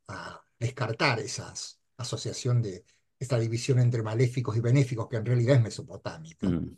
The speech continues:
Speaker 1: ni siquiera es helenística griega, a-, al menos desde una forma primigenia aparece por primera vez en Mesopotamia, y luego apareció una tendencia a descartar esa idea de que Júpiter pueda ser el gran benéfico.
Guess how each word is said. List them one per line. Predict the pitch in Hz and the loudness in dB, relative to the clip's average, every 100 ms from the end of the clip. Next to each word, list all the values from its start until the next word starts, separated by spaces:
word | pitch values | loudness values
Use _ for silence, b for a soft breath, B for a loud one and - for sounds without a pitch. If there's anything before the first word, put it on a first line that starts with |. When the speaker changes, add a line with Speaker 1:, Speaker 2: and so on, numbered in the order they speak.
| _ 113 | _ -10
Speaker 1:
ni | 110 | -8
siquiera | 104 127 120 90 | -4 0 0 -2
es | 92 - | -8 -10
helenística | - 90 101 120 - - | -10 -10 -10 -12 -12 -10
griega, | 90 95 160 90 143 _ _ _ _ - | -10 -12 -12 -12 -14 _ _ _ _ -10
a-, | - - | -4 2
al | 123 | 4
menos | 120 131 131 - - _ _ _ _ _ _ _ _ _ | 6 6 6 2 -12 _ _ _ _ _ _ _ _ _
desde | 117 107 | -2 2
una | 123 | 2
forma | 120 123 120 104 98 - - | 2 2 2 0 -6 -14 -8
primigenia | 107 110 - 135 135 143 135 - - | -6 -4 0 4 6 6 2 -2 -10
aparece | - 98 117 123 120 110 - | -12 -4 -2 -2 -2 -4 -4
por | 101 92 | -10 -8
primera | 110 104 104 | -8 -6 -6
vez | 104 | -8
en | 104 | -10
Mesopotamia, | - 104 107 - 78 92 117 120 b b _ - | -10 -10 -10 -10 -12 -10 -10 -10 b b _ 0
y | 139 | 8
luego | 143 151 | 10 10
apareció | 139 127 120 - 127 131 143 - | 6 4 2 0 2 4 2 0
una | 127 123 117 - | -2 -2 -2 -4
tendencia | 110 107 110 110 135 139 139 | -6 -6 -6 -4 0 0 0
a | 107 101 120 143 151 b b b | -4 -4 -2 0 -2 b b b
descartar | 131 - 107 - 147 127 | -14 -8 -8 -2 0 0
esa | 123 | 0
idea | 110 117 120 | 0 2 2
de | 120 | 0
que | 101 | -6
Júpiter | - 110 117 117 107 | -8 -6 -4 -2 -4
pueda | - 104 104 | -4 -4 -4
ser | - 110 | -4 -2
el | 117 | -2
gran | 98 101 101 | -2 -4 -4
benéfico. | 95 87 - - - - | -8 -10 -16 -16 -14 -16